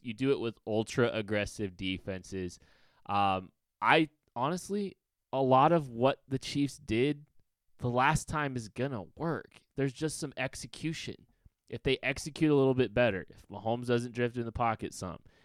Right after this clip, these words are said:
if they protect a little bit better, they're gonna score fifty instead of the thirty-four that they scored. The Chiefs, the, the Raiders didn't beat the Chiefs. The Chiefs beat the Chiefs. There's,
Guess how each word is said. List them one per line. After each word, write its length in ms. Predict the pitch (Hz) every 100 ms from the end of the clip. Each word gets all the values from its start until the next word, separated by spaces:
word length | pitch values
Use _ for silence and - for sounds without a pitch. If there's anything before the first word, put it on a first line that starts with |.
| -
if 100 | 85
they 120 | 110
protect 520 | 107 120 - 131 120 113
a 20 |
little 220 | 107 104
bit 200 | 92 -
better, 300 | 92 90 95 - _ -
they're 160 | 120 117
gonna 160 | 127
score 320 | 120 139 135
fifty 500 | - - 156 - 151
instead 340 | 131 - 139 127
of 140 | 120
the 100 | 123
thirty-four 960 | 107 - 127 123 123 117 - 139 135 139
that 200 | 110 -
they 120 | 87
scored. 440 | - 98 64 - - - _ -
The 80 | 156
Chiefs, 400 | - 277 294 - - _
the, 140 | 208 165 _
the 140 | - 220
Raiders 380 | 262 427 466 311
didn't 320 | 339 247 113
beat 240 | 180 -
the 100 | -
Chiefs. 680 | 101 - 110 - - - - _ _ _ _ _ _
The 140 | 185 220
Chiefs 380 | - 330 262
beat 240 | - 202 -
the 100 | 139
Chiefs. 640 | - 113 85 - - - _ _ _ _ _ _ _
There's, 180 | 175 170